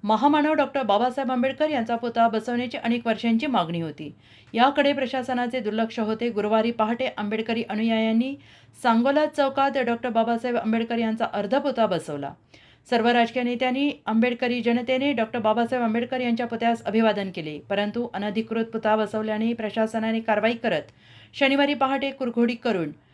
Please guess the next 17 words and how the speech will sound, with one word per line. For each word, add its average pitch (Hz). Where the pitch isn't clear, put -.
आणि 240
आंबेडकरी 254
प्रेमी 262
यांना 240
ताब्यात 226
घेऊन 226
जबरदस्तीने 226
पुतळा 214
हटवला. 220
आटपाडीतील 226
आंबेडकरी 233
जनतेच्या 240
भावना 226
दुखावल्या. 226
घटनेचा 254
संताप 247
व्यक्त 226